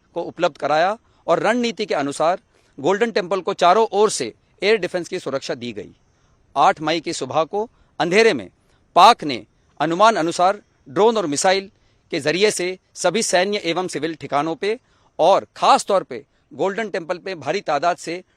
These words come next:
ड्रोन का हमला किया। क्योंकि हम इसके लिए तैयार थे, तो भारतीय सेना के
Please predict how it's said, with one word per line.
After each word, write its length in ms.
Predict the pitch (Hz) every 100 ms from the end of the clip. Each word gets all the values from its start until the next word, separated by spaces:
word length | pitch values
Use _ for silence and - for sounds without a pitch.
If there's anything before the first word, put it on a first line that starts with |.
| _
ड्रोन 260 | 120 170 170
का 100 | 156
हमला 260 | 131 123
किया। 280 | 117 107 87 _ _ _ _ _ -
क्योंकि 240 | 190 226
हम 160 | 196 196
इसके 180 | -
लिए 80 | 175
तैयार 360 | - 127 143 180
थे, 180 | 214 240
तो 380 | - _ -
भारतीय 480 | 147 123 170 185 226
सेना 300 | 214 170 185
के 220 | 180 110